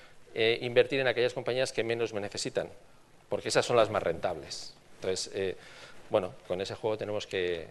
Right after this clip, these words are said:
que, que lidiar, ¿no? Entonces, eh, insisto, claro que crecer, pero no, pero no a base de dinero de los, de los inversores. Los inversores te tienen que dar el empujón inicial y luego tienes que ser tú el que crezca.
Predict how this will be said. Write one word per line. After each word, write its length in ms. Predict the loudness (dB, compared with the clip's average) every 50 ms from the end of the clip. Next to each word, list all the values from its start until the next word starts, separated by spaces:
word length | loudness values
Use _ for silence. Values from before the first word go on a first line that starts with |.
| -10 -10
que, 120 | -10 -10 -10 -12 -14 -10
que 80 | -8 -6
lidiar, 300 | -4 0 0 0 0 0
¿no? 100 | -4 -10 -12 -14 -16 -18 -18 -18 -20 -20 -4
Entonces, 380 | 4 6 8 8 6 4 -2 -10 -6
eh, 340 | 0 2 4 4 4 4 2 0
insisto, 440 | -4 -4 -4 -4 -2 -2 -2 -4 -4 -6 -16 -20 -2 6
claro 240 | 8 10 10 10
que 140 | 8 4 4
crecer, 320 | 4 4 4 4 4 2 2 -2 -12 -20 -20 -20 -20 -6 -2
pero 220 | 0 2 2 2
no, 340 | 2 2 4 4 4 2 0 -4 -12 -16 -18 -18 -18 -16 -4 -2
pero 200 | 2 4 4 4
no 220 | 4 6 6 6
a 80 | 6 6
base 300 | 4 4 2 2 0 0
de 120 | 0 0
dinero 320 | 0 0 2 4 4 6 4
de 60 | 4
los, 200 | 2 0 -2 -4
de 300 | -6 -8 -4 0 2 2
los 220 | 2 2 0 -2
inversores. 600 | 0 0 0 0 2 0 0 0 -2 -4 -8 -12 -14 -16 -10 -4
Los 160 | -2 0 0 2
inversores 340 | 2 2 4 4 2 2
te 80 | 2 0
tienen 160 | 0 0 2
que 80 | 4 4
dar 100 | 4 4
el 60 | 4
empujón 360 | 0 -2 -4 -2 0 2 2
inicial 380 | 2 0 -2 -2 -2 -2 0 0
y 60 | 4
luego 380 | 4 6 6 6 6 4 2 -4 -14 -14 -14 -14 -16 -16 -18 -18 -4 0
tienes 240 | 0 2 2 0
que 100 | -2 -4
ser 200 | -2 -2 -2 -2
tú 160 | 0 2 4 4
el 80 | 4 2
que 100 | 0 -4
crezca. 340 | -4 -4 -4 -4 -8 -10